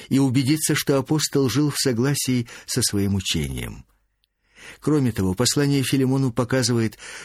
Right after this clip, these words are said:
как нужно ценить каждого христианина в церкви, как на практике проявлять уважение друг к другу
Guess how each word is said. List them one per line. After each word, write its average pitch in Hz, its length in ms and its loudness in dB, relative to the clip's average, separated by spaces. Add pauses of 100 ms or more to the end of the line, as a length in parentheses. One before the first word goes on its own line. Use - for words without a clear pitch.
как 147 220 0
нужно 143 300 2
ценить 143 680 2
каждого 110 480 0
христианина 107 680 0
в - 40 -6
церкви, 95 560 -2 (460)
как 143 220 0
на 151 120 2
практике 156 600 -2
проявлять 127 460 0
уважение 107 460 0
друг 90 300 -2
к 85 60 -4
другу 110 440 0